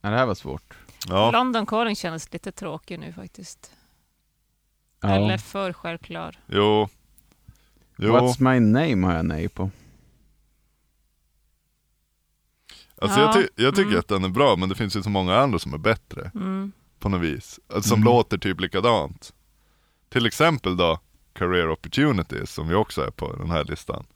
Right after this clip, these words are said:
Speaker 1: Ja, den vill man ju ha med.
Speaker 2: Eller hur? Det är ju, det är ju ändå, ja, men det var, det är väl ändå när de var som punkigast kanske.
Speaker 1: Mm.
Speaker 2: På något vis.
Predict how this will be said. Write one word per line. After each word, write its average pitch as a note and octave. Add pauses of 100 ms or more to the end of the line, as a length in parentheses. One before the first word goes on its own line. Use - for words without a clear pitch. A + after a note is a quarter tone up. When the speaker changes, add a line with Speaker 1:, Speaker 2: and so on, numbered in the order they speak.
(380)
Speaker 1:
Ja, G2+
den G#2
vill F#2+
man F#2
ju F2+
ha F2
med. E2 (400)
Speaker 2:
Eller G#2+
hur? G2+ (1900)
Det F#2
är F#2
ju, D2+ (520)
det -
är F2
ju D#2+
ändå, D#2 (1900)
ja, G#2+
men G#2+
det A#2
var, A#2+
det A#2
är F3
väl E3+
ändå D#3+
när D#3+
de D3+
var C#3+
som A#2+
punkigast F#2+
kanske. - (300)
Speaker 1:
Mm. A2+ (240)
Speaker 2:
På G2
något F#2
vis. -